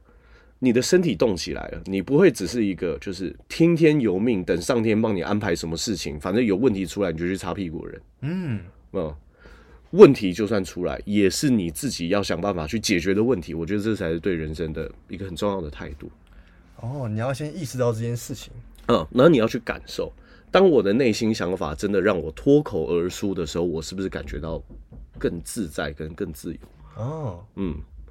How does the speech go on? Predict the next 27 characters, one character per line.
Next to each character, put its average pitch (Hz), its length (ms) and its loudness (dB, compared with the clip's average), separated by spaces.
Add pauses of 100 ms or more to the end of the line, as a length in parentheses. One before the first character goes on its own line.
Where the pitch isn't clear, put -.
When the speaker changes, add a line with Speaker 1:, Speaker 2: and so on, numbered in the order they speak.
(160)
Speaker 1:
我 98 100 -6
觉 95 120 0
得 95 40 0
这 120 80 -2
个 113 60 2
是 104 120 -2
很 80 100 -6
重 82 180 -4
要 80 60 -6
的 76 60 -8
事 - 140 -14
情。 - 160 -18 (120)
Speaker 2:
那 208 100 -4
有 180 100 0
没 151 80 0
有 160 60 4
可 139 100 -2
能 110 160 0
他 135 160 0
其 120 140 -6
实 101 140 -10
也 101 160 -8
脱 143 200 -10
口 104 200 -6
而 92 40 -10
出 104 300 -10
了， 107 240 -12